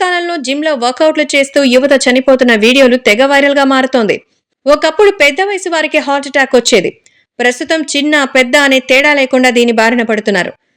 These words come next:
అయితే మనుషులతో పాటు జంతువులకు కూడా గుండెపోటు వస్తుందా అనేది ఇంతవరకు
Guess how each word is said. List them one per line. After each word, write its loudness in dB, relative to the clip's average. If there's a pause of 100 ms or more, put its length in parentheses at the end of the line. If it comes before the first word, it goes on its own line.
(280)
అయితే 0 (100)
మనుషులతో -4
పాటు 0 (140)
జంతువులకు 0
కూడా 2 (100)
గుండెపోటు 0
వస్తుందా 0 (580)
అనేది 2 (380)
ఇంతవరకు -4